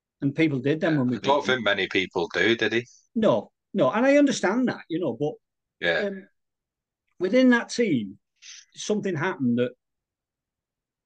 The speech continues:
Speaker 1: John Davison joined us, right? And he was a former goalkeeper for either Oxford or Cambridge Blue, right, as a goalkeeper. And he joined us. Suddenly, we're getting line-out ball, John.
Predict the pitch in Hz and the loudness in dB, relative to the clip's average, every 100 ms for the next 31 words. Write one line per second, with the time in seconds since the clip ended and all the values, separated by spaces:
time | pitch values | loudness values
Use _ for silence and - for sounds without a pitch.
0 | _ 160 175 147 151 175 180 - 151 123 | _ -4 -4 0 0 0 -4 -4 -6 -4
1 | 117 107 95 - - _ _ _ - 107 | -6 -6 -12 -16 -20 _ _ _ -18 -14
2 | 107 _ _ _ _ _ 143 127 170 196 | -16 _ _ _ _ _ -6 0 2 2
3 | 170 143 - - - 160 156 147 110 147 | 2 -2 -6 -20 -6 0 2 0 0 0
4 | 156 - 113 - - - _ _ _ _ | 0 -4 -12 -12 -18 -20 _ _ _ _
5 | _ _ _ 127 107 120 - - 127 135 | _ _ _ -8 -8 -10 -12 -8 -4 -2
6 | 208 208 214 196 - 143 143 139 - - | -4 -4 -4 -2 0 2 2 -2 -6 -10
7 | 110 107 127 139 _ _ _ _ - - | -8 -6 -8 -8 _ _ _ _ -10 -8
8 | 151 127 110 131 139 - 104 - 98 - | -6 -6 0 2 2 -2 -8 -8 -16 -16
9 | _ _ _ _ _ _ 139 139 143 131 | _ _ _ _ _ _ 0 0 2 2
10 | 151 160 156 - _ _ _ _ - - | 2 0 -2 -6 _ _ _ _ -10 0
11 | 208 185 123 113 147 - _ _ _ 131 | 0 2 0 0 -4 -6 _ _ _ -4
12 | 123 131 107 113 147 156 143 110 113 104 | -2 -2 -2 -2 0 0 0 -2 -4 -4
13 | 98 110 92 | -4 -8 -10